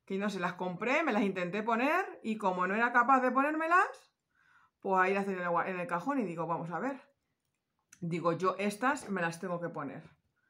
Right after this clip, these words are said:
A ver, la voy a dejar en el agua más rato porque si no se me va a despegar.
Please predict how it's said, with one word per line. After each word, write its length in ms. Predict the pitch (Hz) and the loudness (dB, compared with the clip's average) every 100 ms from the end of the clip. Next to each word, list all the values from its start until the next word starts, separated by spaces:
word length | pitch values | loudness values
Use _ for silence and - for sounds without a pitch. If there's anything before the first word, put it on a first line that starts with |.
| _ _ _ _ _ _ | _ _ _ _ _ _
A 160 | - 156 | -12 -8
ver, 160 | 147 165 - _ _ _ _ _ - | -8 -10 -16 _ _ _ _ _ -18
la 100 | - | -12
voy 80 | 175 | -10
a 20 | |
dejar 200 | 165 160 | -10 -10
en 60 | 160 | -10
el 100 | 151 | -8
agua 160 | 156 | -8
más 160 | 147 160 | -8 -8
rato 240 | 175 220 | -8 -10
porque 220 | 208 165 | -10 -12
si 120 | 165 165 | -10 -10
no 180 | 202 | -10
se 120 | - 170 | -12 -10
me 60 | |
va 80 | 151 | -8
a 60 | 151 | -10
despegar. 420 | 160 - - | -12 -16 -16